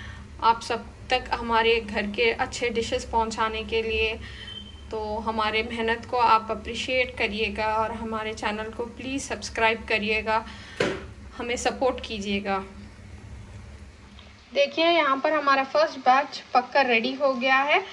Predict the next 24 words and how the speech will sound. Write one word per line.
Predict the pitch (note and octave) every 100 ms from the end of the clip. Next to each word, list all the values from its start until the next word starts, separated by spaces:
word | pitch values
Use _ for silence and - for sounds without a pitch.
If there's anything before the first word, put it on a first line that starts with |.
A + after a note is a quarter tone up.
| - -
हमने | C4 C4+ D4
शीरे | D4 C#4 C#4+
को | D4
तब | D4 C4+ C4+
तक | D4+ -
पकाया | C4 B3+ B3
था | B3+ D#4
तब | C#4+ C4+
तक | C#4 D4
ये | D4+
सारे | D4+ C4+ A#3 D#4 F#4+ - - -
एकदम | A#3 A3+ C4 C4+ B3+ A3+ - - - C4
शीरे | - D4 D4
की | C#4+ E4
कोटिंग | - B3 D4+ D4+
ना | C4+
हो | B3+ A3
जाए | G3+ G#3+ E4+ - - - - - - - -
पेठे | B3+ A#3 C4
पर। | - D4+ G4 - - - - - - - - - - - - - - -
ये | C4+ D4+
फर्स्ट | - D4 C#4+ B3
बैच | C4+ D#4 F#4+ - - - - -
जो | C4